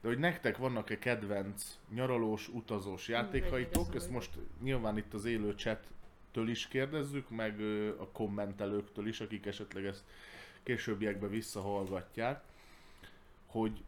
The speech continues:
Speaker 1: nyaralásra ti milyen játékokat szoktok, ö,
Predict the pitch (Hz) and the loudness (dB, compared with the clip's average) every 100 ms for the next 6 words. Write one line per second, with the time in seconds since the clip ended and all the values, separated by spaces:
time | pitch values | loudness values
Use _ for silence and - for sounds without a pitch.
0 | 104 120 175 160 117 107 - 113 104 151 | -2 4 6 6 6 4 0 2 2 2
1 | 151 107 135 139 113 120 120 117 110 107 | 0 0 2 4 4 4 2 2 0 -2
2 | - 104 - - 147 139 - - 117 135 | -4 -4 -6 -2 0 0 -4 -2 -2 -2
3 | - - - - - - - - 110 | -10 -16 -18 -20 -20 -20 -10 0 2